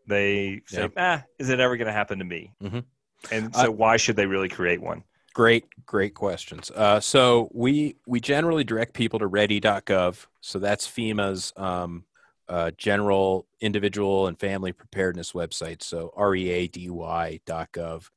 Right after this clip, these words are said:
Speaker 2: And they have a planning section. Uh, they've got a really good template on there for a family preparedness plan. The big things that you wanna think about are important documents and papers. Uh, so birth certificates, social security cards, things like that. Like, where are you storing them?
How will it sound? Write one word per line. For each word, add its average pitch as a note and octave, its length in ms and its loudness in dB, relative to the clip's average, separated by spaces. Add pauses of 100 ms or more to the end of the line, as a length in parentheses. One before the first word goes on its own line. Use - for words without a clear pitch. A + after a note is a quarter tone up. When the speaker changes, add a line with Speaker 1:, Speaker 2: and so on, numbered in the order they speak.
Speaker 2:
And D#3 120 -2
they C#3 60 6
have C3 120 4
a A#2 40 2
planning A2 460 4
section. B2+ 500 -2 (140)
Uh, F#2+ 180 -6
they've F#2+ 220 -6
got G2+ 180 0
a G2 60 0
really G2+ 320 0
good G2 200 -6
template G2+ 460 -4
on F#2+ 140 -2
there F#2 160 -4
for F2+ 200 -8
a E2+ 60 -8
family F#2 440 -8
preparedness F2 600 -10
plan. E2 540 -12 (180)
The - 120 -14 (100)
big F#2 240 -8
things F#2+ 420 -8
that - 160 -16
you F#2 140 -10
wanna F2+ 260 -12
think F#2 340 -12
about F2+ 400 -4 (120)
are E2+ 480 -2 (160)
important F#2+ 760 -4
documents G2 640 0
and F2 100 -8
papers. A2+ 720 -6 (200)
Uh, F#2+ 280 -12
so - 180 -8
birth F2+ 300 -6
certificates, - 680 -8
social - 440 -6
security F2+ 440 -4
cards, E2 380 -8
things F2 220 -8
like E2 160 -10
that. E2 180 -6
Like, E2 180 -12
where F#2+ 180 0
are - 20 4
you G2 140 -2
storing F#2+ 440 0
them? F#2 340 -2